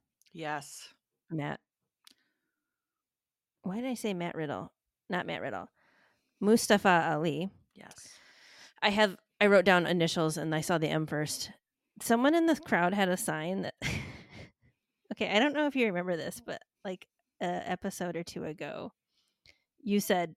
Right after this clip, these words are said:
Speaker 2: "Step on me, Rhea." <laughs>
Speaker 1: I did.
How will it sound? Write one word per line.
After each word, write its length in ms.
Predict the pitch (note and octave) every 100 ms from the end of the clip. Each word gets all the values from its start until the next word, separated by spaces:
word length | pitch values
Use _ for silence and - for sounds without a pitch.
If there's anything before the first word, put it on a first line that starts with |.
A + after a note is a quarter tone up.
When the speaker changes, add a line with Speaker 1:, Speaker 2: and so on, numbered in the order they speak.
| -
Speaker 2:
"Step 460 | - - G#3 G#3
on 180 | F#3 F3
me, 140 | F3 E3
Rhea." 420 | E3+ E3 F3 A#3+ - - - -
<laughs> 340 | - - -
Speaker 1:
I 100 | G3
did. 440 | F3 G#3+ G#3 F#3